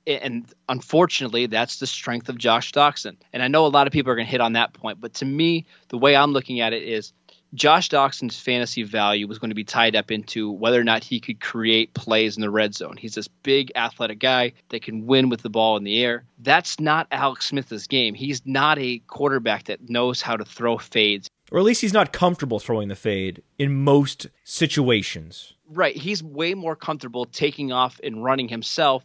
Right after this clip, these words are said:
Speaker 1: rather than trying to throw some of those more, uh, touch or accurate passes to the sideline. It's just not a strength of his game. So when I look at this situation, I see,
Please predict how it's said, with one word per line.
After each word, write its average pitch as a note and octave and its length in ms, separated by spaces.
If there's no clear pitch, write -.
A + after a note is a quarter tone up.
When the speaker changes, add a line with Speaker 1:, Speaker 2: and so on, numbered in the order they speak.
Speaker 1:
rather B2 340
than A#2+ 140
trying B2 300
to A#2 40
throw C3+ 460
some B2 260
of A#2 80
those A2+ 260
more, A#2 380
uh, G2+ 260
touch - 600
or G#2 360
accurate A2+ 460
passes G#2 540
to C3+ 100
the A#2+ 60
sideline. A2+ 420
It's C#3+ 180
just - 220
not D#3 220
a - 80
strength - 460
of G#2 100
his A2 220
game. G#2 320
So D3 160
when C#3 120
I D#3+ 120
look F3+ 180
at C#3+ 60
this C#3 160
situation, A#2+ 580
I C3+ 200
see, B2+ 420